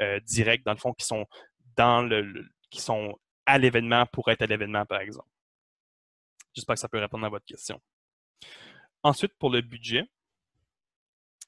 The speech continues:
je vais appuyer sur le budget. Euh, on commence avec les revenus. Donc, dans les revenus,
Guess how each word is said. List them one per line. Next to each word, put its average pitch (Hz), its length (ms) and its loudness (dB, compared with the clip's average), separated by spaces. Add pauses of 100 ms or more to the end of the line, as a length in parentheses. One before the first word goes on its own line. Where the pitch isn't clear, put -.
(120)
je - 100 -16
vais 110 60 -10
appuyer 127 240 -14
sur - 160 -12
le 110 60 -12
budget. 120 400 -12 (1200)
Euh, 120 180 6 (280)
on 139 100 2
commence 160 300 6
avec 139 180 2
les 127 140 2
revenus. 123 460 -2 (580)
Donc, 131 260 2
dans 151 120 4
les 175 100 4
revenus, 139 580 -2